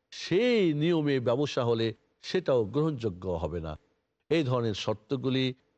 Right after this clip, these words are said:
আমাদেরকে মনে রাখতে হবে। এই শর্তগুলি যখন পাওয়া যাবে, তখনই সেই ব্যবসা জায়েজ হবে। আর যখন এই শর্তগুলির কোনো একটা না পাওয়া যাবে, তখন সেই ব্যবসা জায়েজ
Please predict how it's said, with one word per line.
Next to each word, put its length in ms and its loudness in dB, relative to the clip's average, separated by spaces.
আমাদেরকে 480 -4
মনে 220 -6
রাখতে 300 -4
হবে। 460 0
এই 120 0
শর্তগুলি 640 -2
যখন 340 -4
পাওয়া 320 0
যাবে, 360 -2
তখনই 520 -2
সেই 260 -2
ব্যবসা 520 -4
জায়েজ 400 -4
হবে। 300 -2
আর 200 2
যখন 340 2
এই 180 4
শর্তগুলির 680 -2
কোনো 220 0
একটা 440 0
না 200 0
পাওয়া 280 2
যাবে, 400 2
তখন 400 0
সেই 480 0
ব্যবসা 640 0
জায়েজ 460 0